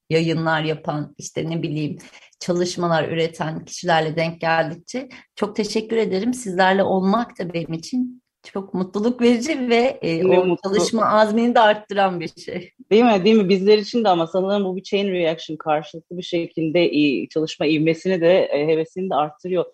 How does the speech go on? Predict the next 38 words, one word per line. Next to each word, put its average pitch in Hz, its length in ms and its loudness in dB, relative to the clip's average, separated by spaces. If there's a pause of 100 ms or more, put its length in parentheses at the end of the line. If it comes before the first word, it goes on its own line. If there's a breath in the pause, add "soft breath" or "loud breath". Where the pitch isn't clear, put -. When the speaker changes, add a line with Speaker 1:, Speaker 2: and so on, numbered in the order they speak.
(220 loud breath)
Speaker 2:
Ben 196 320 2 (120)
po-, 185 440 -6
sohbete 190 460 -2
başladığımız 202 680 0
zaman 202 180 -2
ben 190 160 2
tabii 190 300 -8
ki - 100 -20
senin 180 420 -4
yaptığın 175 420 -2
işleri 175 260 -8
çok - 240 -6
daha 170 240 2
net 175 260 -2
bir 165 60 -16
şekilde 160 380 -8
tanıyorum 170 440 0
ve, 156 200 0 (400 soft breath)
e, 151 80 4
e, 143 440 2
e, 143 80 -2
seni 165 280 -4
de 180 100 0
tanıyorum 175 420 -2
ama 180 280 -2 (220 soft breath)
kısaca, 247 600 2
e, 151 300 0
dinleyicilerimize 180 800 -4
de 170 140 -6
background'unu 170 720 -6
ve 165 80 -4
eğitimini 165 360 -6
biraz 165 160 0
anlatırsan 160 580 -2
oradan 165 400 2
başlayalım. 143 560 -4
Nereden 151 420 -2
geç? 180 100 -10